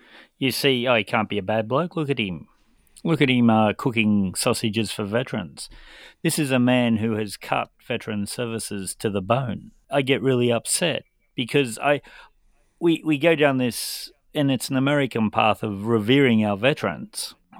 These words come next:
but then we don't do anything to help them. Veteran suicide remains a worrying high. P T S D treatment. Now, I'll be fair, they didn't start it, and no government has been terribly good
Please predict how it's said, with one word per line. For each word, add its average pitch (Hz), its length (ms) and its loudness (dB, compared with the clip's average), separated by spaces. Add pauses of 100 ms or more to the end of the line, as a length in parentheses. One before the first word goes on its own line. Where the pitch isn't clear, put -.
but 135 220 4 (560)
then 143 80 4
we 139 100 4
don't 120 220 4
do 127 120 4
anything 120 340 4
to 107 80 2
help 131 220 -2
them. - 240 -10 (180)
Veteran 120 320 2
suicide 135 600 2
remains 107 380 2
a 104 60 -2
worrying 107 520 2
high. 113 420 -4 (260)
P 135 180 2
T 123 160 0
S 107 160 -2
D 131 240 0
treatment. 98 460 -4 (540)
Now, 151 280 4 (120)
I'll 143 100 6
be 127 180 2
fair, 143 240 2
they 127 120 4
didn't 107 280 0
start 139 340 0
it, 98 140 -8 (100)
and 117 400 -2
no 139 440 4
government 110 520 0
has 110 160 -6
been 107 240 0
terribly 110 480 0
good 117 340 0